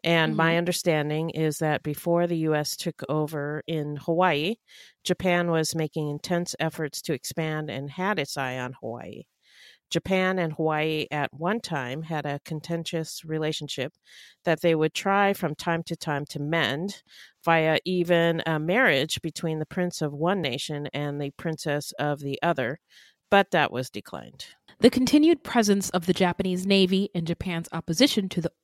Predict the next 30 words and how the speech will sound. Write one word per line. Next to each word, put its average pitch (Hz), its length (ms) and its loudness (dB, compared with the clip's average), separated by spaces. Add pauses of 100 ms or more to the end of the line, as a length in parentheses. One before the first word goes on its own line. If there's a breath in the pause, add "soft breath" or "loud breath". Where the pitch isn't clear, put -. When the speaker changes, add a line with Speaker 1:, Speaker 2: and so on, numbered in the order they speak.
(100)
Speaker 2:
to, 165 400 4 (300)
uh, 156 240 -2
the 156 200 -10
overthrow 185 720 6 (340 loud breath)
led 208 420 4
to 202 200 2
a 170 60 2
concern 196 560 0
that 156 120 0
Japan 190 480 0
might 175 160 -2
use 170 220 0
military 170 440 -2
force 202 460 4
to - 120 -10
restore 175 520 2 (400 loud breath)
Liliuokalani 196 1040 0 (360 soft breath)
to 202 200 6
her 180 140 2
throne 175 560 2
as 160 340 -2 (300 loud breath)
a 156 180 2
Japanese 180 540 -2
puppet, - 560 -10
if - 100 -10
you 127 100 -4
will. - 220 -12 (460 loud breath)
Anti-Japanese 190 840 4
sentiment 190 460 0
heightened. 262 560 -2